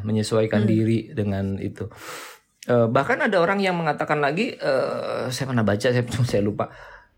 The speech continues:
Speaker 1: ngambil solusi yang lebih dramatis, ya udah,
Speaker 2: Hmm.
Speaker 1: eh, eh, kita kehilangan satu dua tahun pembelajaran, nggak
Speaker 2: Iya.
Speaker 1: apa-apa gitu. Jadi,
Speaker 2: Hmm.
Speaker 1: jadi, eh, sekolah online itu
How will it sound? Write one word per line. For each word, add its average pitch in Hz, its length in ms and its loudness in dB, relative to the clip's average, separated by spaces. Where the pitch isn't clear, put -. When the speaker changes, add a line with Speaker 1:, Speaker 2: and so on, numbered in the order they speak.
Speaker 1:
ngambil 147 460 4
solusi 131 480 2
yang 117 100 2
lebih 117 600 4
dramatis, 143 800 2
ya - 180 0
udah, 190 260 4
Speaker 2:
Hmm. 233 200 0
Speaker 1:
eh, 110 200 0
eh, 110 300 2
kita - 260 -2
kehilangan 110 440 2
satu 110 260 0
dua 110 220 4
tahun 104 600 2
pembelajaran, 120 880 2
nggak - 100 0
Speaker 2:
Iya. - 140 6
Speaker 1:
apa-apa 127 340 0
gitu. 98 400 -4
Jadi, 127 400 2
Speaker 2:
Hmm. - 80 -16
Speaker 1:
jadi, 117 260 2
eh, 107 560 2
sekolah 113 360 0
online 110 540 2
itu 185 400 2